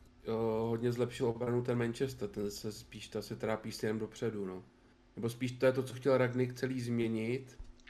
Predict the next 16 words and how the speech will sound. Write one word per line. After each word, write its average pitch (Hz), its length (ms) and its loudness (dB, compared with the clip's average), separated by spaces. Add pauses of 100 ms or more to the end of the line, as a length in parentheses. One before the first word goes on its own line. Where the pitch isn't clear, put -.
(680)
a 107 300 2
proto 117 280 0
je 117 100 4
to 123 100 0
taková 120 380 2
nuda, 117 320 4
ale 120 140 4
je 117 40 0
to 120 160 0
hodně 120 240 2
o 110 60 2
té, 117 520 -4 (520)
o - 80 -8
té - 160 -12
defenzívy, 120 760 -2 (120)
protože 104 460 -2